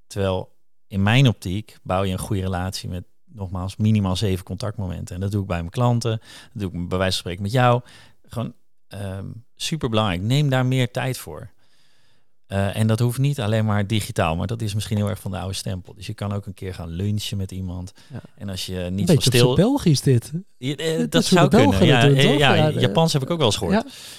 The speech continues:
Speaker 2: Ja.
Speaker 1: Eh, de tweede tip, eh, is van geniet van de reis.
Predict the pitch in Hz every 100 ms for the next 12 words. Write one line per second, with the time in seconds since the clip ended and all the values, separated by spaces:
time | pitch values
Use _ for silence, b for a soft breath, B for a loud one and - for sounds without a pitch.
0 | B 190 B B - - 107 110 110 117
1 | - - 196 139 - 107 143 - - -
2 | - 98 104 104 113 123 - - - 110
3 | 113 113 - - - - 123 143 185 -
4 | - - - - - - - 127 120 113
5 | 107 113 123 90 82 -